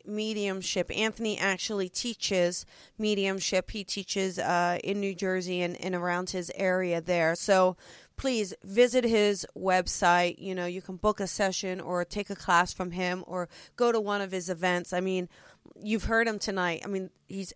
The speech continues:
absolutely incredible. And, um, you know,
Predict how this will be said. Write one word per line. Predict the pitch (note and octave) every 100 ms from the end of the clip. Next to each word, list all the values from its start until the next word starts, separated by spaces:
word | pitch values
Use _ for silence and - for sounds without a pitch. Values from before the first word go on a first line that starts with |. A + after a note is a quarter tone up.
| _
absolutely | G#3 A#3 A3+ - - A3 F3 G3 G3 F#3+ F#3 F3+ F3+ -
incredible. | F#3+ F#3+ - - - G#3 F#3+ F#3 F3 F#3 F#3 -
And, | F#3 F3+ F3+ F3
um, | F3+ F3 F3 - - -
you | B3+ B3+
know, | B3 A#3